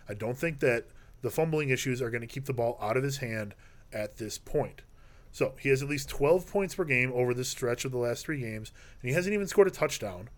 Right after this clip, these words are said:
So that's good, consistent yardage plus receptions. So if he can add to that, that touchdown to that arsenal, he's gonna finish as a top ten wide receiver. They play Arizona this week. Arizona has a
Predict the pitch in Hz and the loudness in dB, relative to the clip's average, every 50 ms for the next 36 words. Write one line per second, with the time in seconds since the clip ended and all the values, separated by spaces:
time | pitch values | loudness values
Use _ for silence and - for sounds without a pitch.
0 | - - - - - - - - - 131 127 131 135 135 - - - 160 165 160 | -20 -20 -20 -20 -20 -20 -16 -4 0 4 6 6 4 4 -2 -2 2 4 4 4
1 | 147 139 131 - - - - - 143 135 135 - 165 151 - - 151 139 139 135 | 2 0 -4 -6 -12 -20 -8 -4 -2 -2 0 2 2 2 2 0 0 -2 -2 -4
2 | - - - - - - - 120 117 127 127 135 143 139 139 135 139 - - - | -8 -16 -20 -16 -16 -14 -12 2 4 6 8 8 6 6 2 0 -2 -2 2 2
3 | 131 123 120 - - - - - - 123 - - 123 110 - - 87 - - - | 4 4 2 0 -4 -6 -8 -8 -10 -8 0 0 0 0 0 -6 -12 -14 -16 -20
4 | - - - - - - - - - 139 117 117 131 139 147 147 139 - 127 131 | -20 -20 -20 -20 -20 -20 -20 -2 2 2 2 2 2 2 0 0 2 4 6 8
5 | 143 160 165 160 147 - - - - 135 135 131 131 131 - - - - - - | 8 8 6 4 -2 -8 -8 -6 0 4 4 4 4 2 -2 -10 -18 -20 -18 -16
6 | - 139 131 120 127 - 190 196 - - 143 120 117 117 123 127 - - - - | -2 0 0 0 4 2 0 0 2 0 2 2 2 0 -2 -6 -8 -14 -20 -20
7 | - - - 131 135 135 139 160 190 180 - - 120 113 110 113 - - - - | -20 -14 -2 0 2 2 4 4 4 2 2 -2 -2 -2 -2 -2 -4 -8 -14 -16
8 | - - - - - - - 135 131 139 156 151 143 139 160 156 143 131 135 120 | -16 -18 -20 -20 -20 -10 -4 -2 0 2 2 2 2 2 0 0 0 -2 -2 -4
9 | 123 120 - 123 120 - 127 120 117 113 107 104 101 - - - - - - - | -2 0 0 0 0 0 -2 -4 -2 -4 -4 -6 -8 -10 -10 -10 -12 -12 -14 -18
10 | - - - - - - - - - - - - - - - - - - - - | -16 -16 -16 -16 -16 -18 -18 -18 -16 -16 -18 -18 -18 -18 -18 -20 -20 -20 -20 -20
11 | - - - - - - - - - - - - - - - - - - - - | -20 -20 -20 -20 -20 -20 -20 -20 -20 -20 -18 -18 -18 -16 -18 -20 -20 -20 -20 -20
12 | - - - - - - - - 135 131 135 143 139 123 117 113 101 92 92 113 | -20 -20 -20 -20 -20 -16 0 2 2 4 4 4 4 4 4 2 0 -2 0 2
13 | 123 143 160 175 180 180 - - 196 196 190 - - 120 120 131 120 127 131 139 | 2 2 2 2 0 0 0 2 2 0 0 0 0 2 2 2 4 2 0 0
14 | 131 135 143 131 123 | 0 0 0 0 -2